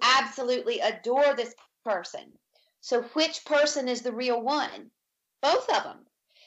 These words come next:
Because that individual is showing up and being one thing in one story with ano-, with one soul and one thing in another with another soul.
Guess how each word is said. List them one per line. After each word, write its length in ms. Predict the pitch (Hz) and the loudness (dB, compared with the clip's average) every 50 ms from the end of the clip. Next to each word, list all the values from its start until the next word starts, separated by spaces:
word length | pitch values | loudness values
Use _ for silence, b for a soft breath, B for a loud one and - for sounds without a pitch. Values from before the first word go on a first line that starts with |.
| b b _ | b b _
Because 580 | - 285 285 285 - 285 277 240 220 226 254 254 254 - - | -6 -6 -6 -4 -2 0 2 4 4 4 2 0 -2 -4 -2
that 280 | 247 254 277 311 302 - | 0 2 2 2 2 0
individual 640 | 277 277 269 262 247 214 262 262 - 262 254 247 - | -4 -6 -6 -8 -6 -4 -4 -4 -4 -2 -2 -2 -2
is 160 | 220 233 226 | -2 -4 -4
showing 480 | - - - 269 262 262 262 262 247 | -4 -2 0 0 2 2 0 0 0
up 220 | 247 247 247 247 247 | 0 0 0 -2 -6
and 120 | 233 226 | -12 -8
being 300 | 220 247 247 240 233 220 | -6 -4 -4 -4 -4 -4
one 280 | 220 240 254 262 269 - | -2 -2 -2 -2 -2 -6
thing 200 | - 247 233 233 | -4 -4 -2 -2
in 160 | 226 220 220 | -4 -4 -2
one 220 | 226 240 254 269 | -2 -2 -2 -2
story 500 | 254 - - - 208 190 180 175 185 196 | -6 -12 -10 -8 -6 -4 -2 -2 -2 -2
with 220 | 190 190 196 196 202 | -2 -2 -4 -2 -2
ano-, 340 | 208 214 220 233 233 - 226 | -2 0 0 0 0 0 -2
with 160 | 226 226 226 | -4 -4 -2
one 300 | 214 240 254 269 277 262 | -2 0 0 0 0 -4
soul 440 | - - 220 185 170 185 208 - - | -2 2 2 4 4 2 0 -2 -2
and 180 | 214 220 214 220 | -6 -6 -4 -4
one 220 | 226 240 240 240 | -4 -4 -4 -4
thing 160 | 254 254 247 247 | -6 -4 -4 -2
in 80 | 240 | -2
another 400 | 247 247 247 277 294 285 262 254 254 247 | -2 -2 0 0 0 2 2 0 0 0
with 160 | 269 269 - | 0 -2 -2
another 340 | 302 302 339 233 - - 381 | -4 -2 -2 0 0 0 0
soul. 400 | - - 180 156 - 82 - | 0 0 0 0 0 -2 -8